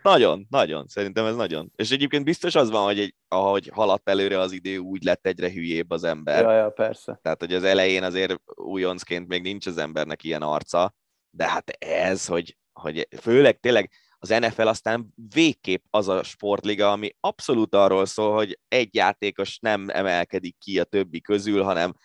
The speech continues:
Speaker 1: együtt vagyunk erősek.
Speaker 2: Igen.
Speaker 1: Ha hiába a világ legjobb irányítója a tiéd, hogyha a botkezű elkapó nem kapja el a labdát, akkor, akkor nem lesz belőle játék. Tehát tényleg ez egy olyan,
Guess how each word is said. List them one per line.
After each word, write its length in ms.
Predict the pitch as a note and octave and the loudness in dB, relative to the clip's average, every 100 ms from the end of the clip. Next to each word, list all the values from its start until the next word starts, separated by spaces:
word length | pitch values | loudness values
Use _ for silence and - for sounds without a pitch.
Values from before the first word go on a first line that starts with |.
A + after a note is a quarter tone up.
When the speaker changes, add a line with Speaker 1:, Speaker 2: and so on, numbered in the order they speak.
| _ - | _ -2
Speaker 1:
együtt 420 | A2+ A2+ G#2 - | 0 0 -6 -2
vagyunk 380 | G2+ F2+ F2 A#2 | -2 -2 -2 2
erősek. 720 | B2 A2 G#2 - F#2+ F#2 - _ _ _ | 4 4 2 0 2 2 -4 _ _ _
Speaker 2:
Igen. 220 | - A2 | -18 -4
Speaker 1:
Ha 320 | G2 F#2+ F2+ - | 2 2 2 -2
hiába 640 | B2 B2+ E2 F2 F#2 E2+ | -2 2 2 2 0 -2
a 160 | - G2 _ _ | -4 -8 _ _
világ 360 | G2+ G#2+ F2+ | -4 0 0
legjobb 340 | G2 F#2+ F#2+ F2+ | 0 -2 -6 -6
irányítója 640 | F#2 F2+ F2 F2+ F#2 F2+ | -2 -2 -2 -6 -2 0
a 40 | |
tiéd, 380 | F2+ G2+ F#2+ F2+ | -2 -2 -2 -2
hogyha 300 | F#2+ - F2+ | -4 -2 0
a 60 | F2 | 0
botkezű 560 | F#2 G2 - F2+ F2+ | 0 -6 -4 -6 0
elkapó 500 | F2 F2+ F#2 F#2 E2+ | 2 2 2 -4 -4
nem 220 | F2 F2 F2+ | -4 -4 -2
kapja 320 | F2 - F#2 | -4 -2 2
el 120 | F2 | 4
a 40 | |
labdát, 460 | F2 F2 F2+ F2 F2+ | 4 2 0 -2 -2
akkor, 400 | E2+ - E2 - | -8 -6 -6 -6
akkor 420 | - E2 _ C#2+ C#2+ | -8 -8 _ -10 -4
nem 260 | E2+ A2+ | -2 2
lesz 180 | A2+ G#2+ | 2 2
belőle 380 | G2+ G#2 G#2 G#2 | 2 2 2 4
játék. 460 | G2 F#2 - G#2 | 4 2 0 -6
Tehát 180 | - - | -6 -2
tényleg 280 | E3 B2 A2+ | 2 2 2
ez 100 | A#2 | 0
egy 140 | A#2 | 0
olyan, 380 | B2+ G#2 G2 F2 | 0 0 -2 -10